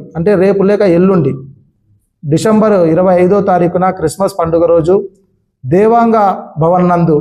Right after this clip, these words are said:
అంటే అనంతపురం పద-, మొదటి రోడ్లో పెద్ద ఎత్తున ఒక సమావేశాన్ని కూడా ఏర్పాటు చేసుకొని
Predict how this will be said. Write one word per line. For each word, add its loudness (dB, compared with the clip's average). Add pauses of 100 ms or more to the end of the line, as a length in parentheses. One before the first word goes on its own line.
అంటే -2 (120)
అనంతపురం 0
పద-, -2 (100)
మొదటి -2
రోడ్లో 0 (600)
పెద్ద -2 (160)
ఎత్తున 0 (140)
ఒక -4 (320)
సమావేశాన్ని 0
కూడా 2 (140)
ఏర్పాటు -2
చేసుకొని 0